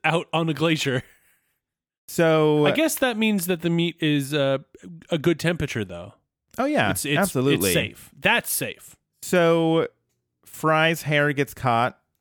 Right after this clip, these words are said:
Speaker 2: and, uh, he gets sucked up into the mulcher, and he's screaming for help,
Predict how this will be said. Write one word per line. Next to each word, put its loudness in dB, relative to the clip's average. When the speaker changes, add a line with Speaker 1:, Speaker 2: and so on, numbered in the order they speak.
Speaker 2:
and, 0
uh, 2
he -8
gets -2
sucked -4
up 0
into 0
the 0
mulcher, 0
and 0
he's -8
screaming -2
for 0
help, 0